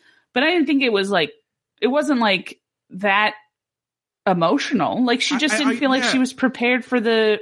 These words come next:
Speaker 1: for, for her season.
Speaker 2: Oh, I think they were talking about, there was a moment, I gotta be careful what I say here, where she starts crying because she's talking about the George Floyd death.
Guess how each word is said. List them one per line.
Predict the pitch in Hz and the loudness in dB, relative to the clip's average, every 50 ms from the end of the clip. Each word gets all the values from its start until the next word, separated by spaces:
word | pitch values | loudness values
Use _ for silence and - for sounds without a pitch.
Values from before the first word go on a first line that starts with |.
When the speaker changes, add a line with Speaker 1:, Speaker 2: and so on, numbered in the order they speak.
| 214 - | -6 -8
Speaker 1:
for, | - 233 226 226 220 220 214 214 - - | -4 -2 0 2 0 0 -2 -4 -8 -10
for | 214 | -4
her | 196 220 214 208 208 | -2 0 0 0 0
season. | - - 277 330 - - - - - - _ _ _ - _ _ _ _ _ _ _ _ _ _ _ _ _ - | -2 -4 -6 -6 -6 -10 -14 -16 -16 -18 _ _ _ -20 _ _ _ _ _ _ _ _ _ _ _ _ _ -8
Speaker 2:
Oh, | - 254 269 247 - 185 | 0 2 2 2 2 2
I | 208 254 294 | 2 2 2
think | 349 392 330 | 0 -2 -2
they | 320 240 202 | 0 0 2
were | 190 185 156 | 2 0 -2
talking | - 175 147 156 - 156 156 | -2 -2 -4 -2 -2 -4 -2
about, | 143 147 139 - - | -2 -2 -2 -2 -2
there | 202 233 | -2 -2
was | 269 254 | 0 0
a | 247 196 | 2 2
moment, | 175 170 180 180 180 170 156 156 | 2 2 2 2 2 2 0 0
I | 196 | 0
gotta | 202 | -2
be | 175 170 | -2 -2
careful | 139 - 156 151 151 143 147 123 | -4 -4 -6 -6 -6 -6 -8 -8
what | 123 117 | -8 -8
I | 95 82 107 | -10 -10 -14
say | - - 123 120 117 | -10 -10 -8 -8 -8
here, | 107 - 98 - - - _ _ _ _ _ _ _ _ _ _ _ _ _ | -8 -10 -14 -18 -18 -20 _ _ _ _ _ _ _ _ _ _ _ _ _
where | _ 139 160 185 180 160 | _ 0 2 4 4 4
she | - - 202 208 | 2 0 -4 -4
starts | - - 214 214 208 208 - | -2 0 0 0 0 0 -4
crying | - - - - 180 175 196 233 240 214 170 147 135 131 127 123 131 - - - | -16 -18 -10 -4 -2 0 0 2 2 4 4 6 6 6 4 4 2 0 -2 0
because | 127 147 139 - 165 151 143 | 2 2 2 4 2 2 2
she's | 143 135 - | 2 0 0
talking | 156 151 147 151 151 151 | 0 0 0 0 2 2
about | 135 131 131 - - | 2 2 2 -2 -2
the | 139 135 | -4 -4
George | 117 123 143 156 143 147 147 139 139 | -4 -2 -4 -2 -2 0 -2 -2 -4
Floyd | - - - 139 143 147 160 185 202 190 175 135 123 | -10 -16 -8 -4 -2 0 0 2 0 0 -2 -2 -4
death. | - 131 110 104 98 120 - | -4 -4 -4 -2 -6 -8 -10